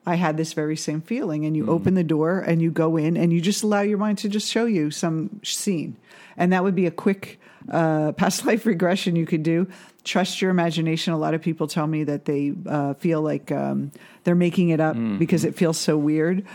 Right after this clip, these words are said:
Speaker 1: But then when we go and examine those, um, experiences or, or what they call, pulled up, they did some research and things that they wouldn't know about that time and place.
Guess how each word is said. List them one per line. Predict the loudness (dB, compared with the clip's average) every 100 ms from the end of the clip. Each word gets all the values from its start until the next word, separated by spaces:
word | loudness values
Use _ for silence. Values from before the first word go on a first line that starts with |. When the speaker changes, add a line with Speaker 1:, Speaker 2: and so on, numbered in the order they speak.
| -12 0
Speaker 1:
But | 0
then | 4 4 4
when | 4
we | 2 2
go | 2 4
and | 2
examine | 0 -2 -2 0 0 0
those, | -2 -2 -4 -4
um, | -4 -4 -6 -6
experiences | -6 -6 -2 2 2 2 0 -2 -2 -2 -2
or, | -2 0
or | 0
what | 0 0
they | -2 -2 -6
call, | 0 0 0
pulled | -2 -2 0
up, | 0 -2 -6 -20 -20 -4
they | 0
did | 0 0
some | 0 2
research | 2 0 0 0 -2 -6 -2
and | 0 0
things | 0 0
that | -2
they | 0
wouldn't | 0 0 0
know | -2 -2
about | -2 -4 -4
that | -6 -6
time | -4 -2
and | -4 -4
place. | -2 -2 -2 -6